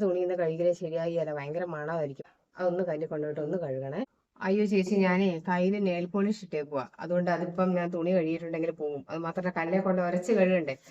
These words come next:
അതുകൊണ്ട് ചേച്ചി തന്നെ ഒന്ന് കഴുകിയിട്ടേ കേട്ടോ. ഏ? ആ,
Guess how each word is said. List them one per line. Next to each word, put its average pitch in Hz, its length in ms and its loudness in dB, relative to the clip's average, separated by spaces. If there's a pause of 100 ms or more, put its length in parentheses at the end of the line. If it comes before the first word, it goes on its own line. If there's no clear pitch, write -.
(240)
അതുകൊണ്ട് 233 320 2
ചേച്ചി 196 280 4
തന്നെ 220 180 6
ഒന്ന് 175 160 2
കഴുകിയിട്ടേ 151 400 -2 (100)
കേട്ടോ. 202 240 0 (1120)
ഏ? 214 120 -12 (4000)
ആ, 208 100 0